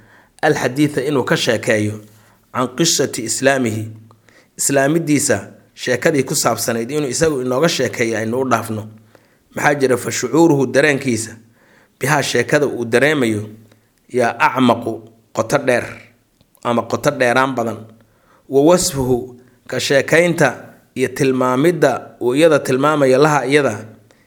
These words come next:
yaa adaqu toosnaan badan. Daqiiqa waxaa la yidhaahdaa.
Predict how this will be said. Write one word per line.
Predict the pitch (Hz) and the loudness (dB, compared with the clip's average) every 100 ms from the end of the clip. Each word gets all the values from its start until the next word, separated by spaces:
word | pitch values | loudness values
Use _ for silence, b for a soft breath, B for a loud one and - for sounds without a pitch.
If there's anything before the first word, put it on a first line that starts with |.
| b _ - | b _ 0
yaa | 131 127 | 2 2
adaqu | - 113 117 156 - - 127 104 - - - | -2 -4 2 0 0 0 0 0 -8 -18 -6
toosnaan | 120 110 135 135 131 | -4 0 2 2 2
badan. | 120 117 110 - - _ _ _ | 0 0 -4 -14 -20 _ _ _
Daqiiqa | 113 117 - 196 190 131 | -6 -2 2 2 0 0
waxaa | 135 131 | 2 2
la | 123 | 2
yidhaahdaa. | 117 113 110 104 | 2 2 0 -2